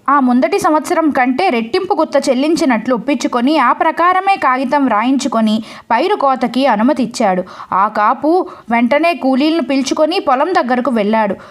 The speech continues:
పైరుకు ఇంకా పాలు పట్టే సమయంలోనే అప్పుడే కోత కోయిస్తున్నావేమి అని కూలీలు కూడా ఆశ్చర్యపోయారు. కానీ తమకు కూలి దొక్కుతుందన్న తలంపుతో పనిలో దిగారు.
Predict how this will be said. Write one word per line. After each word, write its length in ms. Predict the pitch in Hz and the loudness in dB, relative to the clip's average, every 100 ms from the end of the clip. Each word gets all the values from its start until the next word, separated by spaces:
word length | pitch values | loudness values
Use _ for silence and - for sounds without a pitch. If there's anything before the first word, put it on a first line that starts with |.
| - - | -8 0
పైరుకు 360 | 233 339 403 | 0 0 0
ఇంకా 340 | 349 277 330 311 | 0 0 0 0
పాలు 380 | 226 233 285 | 0 0 0
పట్టే 380 | 370 349 339 302 | 0 -4 0 0
సమయంలోనే 720 | 277 233 262 330 339 294 294 | 0 0 0 0 2 2 2
అప్పుడే 400 | 269 226 320 440 | 0 0 -2 -2
కోత 320 | 427 294 277 311 | 0 0 0 -2
కోయిస్తున్నావేమి 1080 | 277 269 294 - 285 277 262 247 233 233 233 | 0 0 -2 -2 2 2 2 2 2 2 2
అని 160 | 233 | 0
కూలీలు 440 | 233 226 247 320 302 | 0 0 2 2 0
కూడా 280 | 240 214 | 0 0
ఆశ్చర్యపోయారు. 880 | 226 196 220 277 240 233 196 185 180 185 - - - | 0 0 -2 -2 -2 -2 0 0 -2 -6 -14 -10 -2
కానీ 440 | 262 269 339 254 - - | 0 2 0 -4 -6 -2
తమకు 220 | 285 294 | 0 0
కూలి 280 | 302 269 285 | 0 0 0
దొక్కుతుందన్న 680 | 339 330 320 302 294 285 269 | 0 -2 -2 0 2 2 0
తలంపుతో 600 | 254 226 269 302 302 359 | 0 0 0 0 0 0
పనిలో 400 | 349 233 262 349 | 0 0 2 2
దిగారు. 720 | 240 190 202 185 - - - | 2 0 0 -2 -6 -12 -20